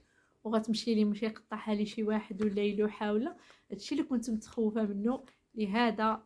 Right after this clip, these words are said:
آه، باش تفاداو هاد الحاجه، شوفوا الامانه، يعني فين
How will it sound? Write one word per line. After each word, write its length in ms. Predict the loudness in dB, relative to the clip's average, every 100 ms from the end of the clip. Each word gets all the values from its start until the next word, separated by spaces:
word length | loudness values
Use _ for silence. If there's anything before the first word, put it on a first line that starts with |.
| -6
آه، 80 | -4
باش 220 | -2 -6
تفاداو 420 | -6 -2 2 2
هاد 120 | 2
الحاجه، 500 | 0 -4 -2 0 -2 -4
شوفوا 320 | -12 -10 -4
الامانه، 540 | -4 -2 0 0 0 -4 -8
يعني 200 | -6 -6
فين 260 | -6 -8